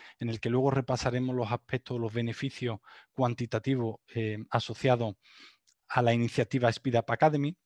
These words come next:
Pero una vez que una, un talento se encuentra dentro de nuestra organización, es muy importante mantener el talento motivado y además que esté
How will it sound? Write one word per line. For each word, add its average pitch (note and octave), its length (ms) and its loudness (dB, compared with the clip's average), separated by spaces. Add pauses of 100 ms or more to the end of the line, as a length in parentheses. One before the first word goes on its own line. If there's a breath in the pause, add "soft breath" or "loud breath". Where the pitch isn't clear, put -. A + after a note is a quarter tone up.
(560 loud breath)
Pero B2+ 120 2
una D#3+ 120 4
vez E3+ 140 2
que E3+ 120 -2
una, C#3+ 680 2
un C#3+ 140 -4
talento C#3 480 2
se - 140 -6
encuentra B2+ 280 0
dentro B2+ 240 0
de B2+ 60 0
nuestra B2 360 0 (100)
organización, B2 640 -2
es C3+ 180 0
muy D3+ 460 2
importante C#3+ 840 -2 (460 soft breath)
mantener C3+ 880 4 (300)
el A#2 160 -2
talento A#2+ 380 2
motivado C3+ 680 0 (120)
y B2 200 0
además A#2 580 0
que G#2+ 100 -8
esté B2+ 300 -4